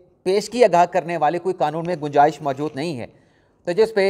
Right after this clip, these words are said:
जज साहब ने, जैसे मियाँ गुलशन औरंगज़ेब साहब ने ये रिमार्क्स दिए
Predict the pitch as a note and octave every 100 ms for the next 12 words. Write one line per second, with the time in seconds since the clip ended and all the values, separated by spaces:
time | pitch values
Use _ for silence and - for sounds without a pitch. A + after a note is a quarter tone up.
0 | F#3+ C#3+ F#3+ F#3+ D#3+ D#3 E3 D#3+ F3+ E3+
1 | F3 D3+ D3 E3+ E3+ D3 D3+ C#3+ D#3+ -
2 | D3 C#3+ D3+ D#3 _ _ _ _ - D3+
3 | F#3 D#3 D3+ G3 - F3+ D3